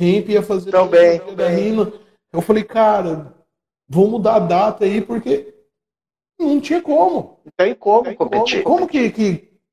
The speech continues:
Speaker 1: a gente aqui vai tá competindo com,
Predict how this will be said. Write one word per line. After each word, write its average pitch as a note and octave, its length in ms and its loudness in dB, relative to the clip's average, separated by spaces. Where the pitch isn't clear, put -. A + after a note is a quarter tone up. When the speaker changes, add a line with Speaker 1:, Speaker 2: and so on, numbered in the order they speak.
Speaker 1:
a G#3 120 0
gente C#4 480 -4
aqui B3 260 -4
vai C#4 200 -2
tá D4 440 -2
competindo A#3+ 560 -2
com, G3+ 340 -2